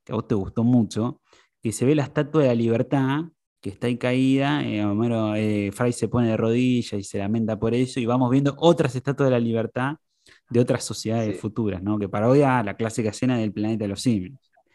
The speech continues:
Speaker 1: De las películas más parodiadas y burladas en el, en el cine, en la serie, en todo lado.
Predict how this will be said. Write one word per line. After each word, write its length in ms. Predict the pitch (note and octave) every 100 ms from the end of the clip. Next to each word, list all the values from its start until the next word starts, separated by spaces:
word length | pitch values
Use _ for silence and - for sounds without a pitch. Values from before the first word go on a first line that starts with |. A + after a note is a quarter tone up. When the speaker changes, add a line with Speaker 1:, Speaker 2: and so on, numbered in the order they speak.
| _
Speaker 1:
De 120 | - B2
las 280 | A#2 A2+ - -
películas 360 | D3 G#3 A3 A#3+
más 200 | F3+ F3+ -
parodiadas 880 | B2+ A2+ A#2+ C#3 G#3+ E3+ G#2+ B2 -
y 120 | -
burladas 680 | A2 A2 A2+ F3+ A3+ B2 -
en 100 | G#2
el, 260 | G#2 G2+ G2+
en 100 | G#2
el 120 | G#2+
cine, 300 | - F3 F#3
en 60 | G#2+
la 100 | G2+
serie, 320 | - E3 A#2
en 60 | G#2
todo 120 | B2+
lado. 440 | C#3 F3+ - -